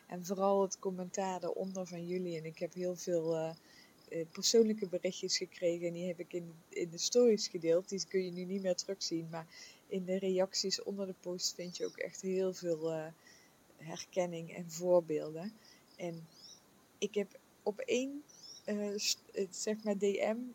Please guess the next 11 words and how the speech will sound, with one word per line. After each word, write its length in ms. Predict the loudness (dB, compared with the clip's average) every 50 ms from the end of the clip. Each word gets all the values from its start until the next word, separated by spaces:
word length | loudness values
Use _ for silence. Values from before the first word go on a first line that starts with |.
| -16 _ -8
heb 220 | -4 -4 -2 -2
ik 140 | -4 -6 -8
gereageerd 840 | -6 -4 -2 -2 0 0 0 -2 -2 -2 -2 -2 -2 -2 -4 -8 -10
met: 340 | -6 -2 -2 -2 -2 -4 -8 -10 -16 -20 -20 -20 -20 -10
"Laten 400 | -2 -2 0 0 0 -2 -4 -6
we 180 | -6 -6 -4 -4
een 100 | -4 -4 0
revolutie 680 | 0 -2 0 -2 -4 -2 -2 -2 0 0 -2 -2 -2 -2
beginnen. 520 | -4 -4 -2 0 0 0 0 -2 -4 -2
Laten 480 | -2 0 0 -2 -2 -2 -4 -4 -2 0
wij, 440 | 0 0 2 4 4 4 4 4